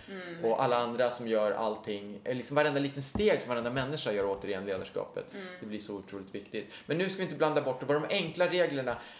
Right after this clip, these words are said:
Speaker 1: Mm.
Speaker 2: eh, kärlek till dig själv och relationer med dig själv skulle jag vilja säga, om man nu bara ska ge ett enda råd, så är det absolut viktigaste,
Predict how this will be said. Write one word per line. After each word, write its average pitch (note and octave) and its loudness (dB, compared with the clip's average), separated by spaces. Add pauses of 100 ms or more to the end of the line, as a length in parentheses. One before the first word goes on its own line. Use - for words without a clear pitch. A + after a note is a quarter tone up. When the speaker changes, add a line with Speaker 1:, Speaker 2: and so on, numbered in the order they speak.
Speaker 1:
Mm. A#3+ 2
Speaker 2:
eh, C#3+ 6
kärlek G3+ 6
till F3+ 0
dig E3 0
själv D#3+ 4
och D3 8
relationer C#3 2
med B2 0
dig A#2 0
själv B2 2
skulle - -2
jag G2+ 0
vilja G#2+ 0
säga, G#2 4
om G2+ 0
man G#2+ -2
nu G#2+ -4
bara G#2 2
ska G#2+ -2
ge G#2 -2
ett - -8
enda G2 0 (560)
råd, G#2 2
så A2 -4
är G2 0
det G2 0
absolut G2 -4
viktigaste, G2 -6